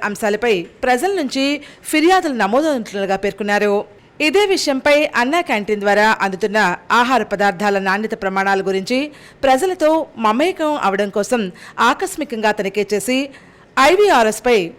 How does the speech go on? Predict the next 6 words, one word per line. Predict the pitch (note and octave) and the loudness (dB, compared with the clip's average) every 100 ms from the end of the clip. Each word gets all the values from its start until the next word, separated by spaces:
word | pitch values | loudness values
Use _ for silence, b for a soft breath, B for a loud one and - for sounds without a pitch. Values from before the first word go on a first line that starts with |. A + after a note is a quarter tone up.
| - - | -20 0
ప్రజాభిప్రాయ | C4+ C#4 F4 C#4+ B3 A3+ G#3 | 2 4 2 0 0 2 2
సేకరణ | A3 G#3+ C#4+ | 2 0 -2
నిర్వహిస్తున్నట్లు | B3+ G3+ G3+ G3 G3+ A3+ B3 C4 | -4 -2 -2 -2 -4 2 2 2
రాణి | - G3 G#3+ | 0 -2 -2
సుస్మిత | G#3 A3+ D4 D4 G#3 | -4 -6 -8 -6 -6
పేర్కొన్నారు. | G3 G3+ G3+ G3+ G3+ | -4 -2 0 0 0